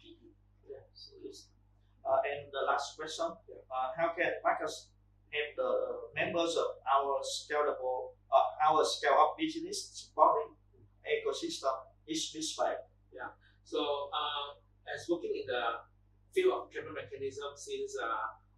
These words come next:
Speaker 1: last, uh, seven years, so, uh, m-, my, my, my job is more focused on helping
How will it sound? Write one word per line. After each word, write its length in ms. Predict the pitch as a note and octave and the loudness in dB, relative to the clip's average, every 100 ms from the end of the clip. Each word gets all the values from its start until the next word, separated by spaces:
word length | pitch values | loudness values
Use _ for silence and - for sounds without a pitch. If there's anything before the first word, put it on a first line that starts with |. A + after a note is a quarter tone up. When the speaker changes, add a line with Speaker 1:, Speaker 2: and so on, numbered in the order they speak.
| _ | _
Speaker 1:
last, 920 | - B2+ B2+ - - - - - - - | -4 0 0 -2 -6 -8 -10 -12 -14 -8
uh, 560 | G#2+ G#2+ G#2+ G#2 G#2+ - | -4 -4 -4 -4 -6 -12
seven 400 | - - - A#2 | -14 -12 -12 -8
years, 400 | A2+ - - _ _ _ | -4 -4 -4 _ _ _
so, 500 | - C3+ B2+ B2 - - | 0 4 6 4 2 -2
uh, 400 | C#3+ B2+ A#2 A2 _ _ _ _ _ _ _ _ _ _ | 0 0 -2 -8 _ _ _ _ _ _ _ _ _ _
m-, 240 | - D3+ - | -10 -6 -6
my, 260 | D3+ F3+ G3+ E3 | 2 4 4 0
my, 260 | E3+ F3 F3 - | 0 0 -2 0
my 200 | F3 F3+ | 0 2
job 180 | F#3 - | 2 0
is 180 | C3+ - | 0 -4
more 280 | D3+ D#3+ D#3+ | 2 2 2
focused 380 | - - - - | -8 -12 -12 -12
on 120 | - - - | -12 -12 -6
helping 320 | - G#4+ | -4 -4